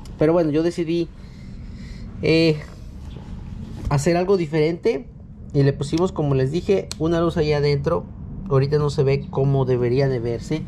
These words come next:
a su, ¿sabes? Todo esto se, se ilumina por la noche,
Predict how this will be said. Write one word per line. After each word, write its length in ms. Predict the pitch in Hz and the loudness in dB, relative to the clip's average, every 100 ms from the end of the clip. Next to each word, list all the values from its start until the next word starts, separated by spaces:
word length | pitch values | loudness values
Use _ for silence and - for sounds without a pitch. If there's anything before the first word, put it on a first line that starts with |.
| - - - - - - | -10 -12 -12 -10 -10 -6
a 160 | 113 - | -2 -2
su, 440 | - 117 113 107 - - - - - | -2 -2 0 -2 -4 -8 -10 -10 -2
¿sabes? 240 | 143 139 - | 2 2 2
Todo 200 | 147 143 | 2 2
esto 160 | 143 | 0
se, 460 | - 127 113 110 101 | -4 -2 0 0 -2
se 320 | - 117 117 | -2 0 0
ilumina 600 | 117 117 123 143 135 - | -2 -2 0 2 2 0
por 160 | 156 147 | -2 0
la 100 | 131 | 0
noche, 400 | 135 135 - | 0 -2 -2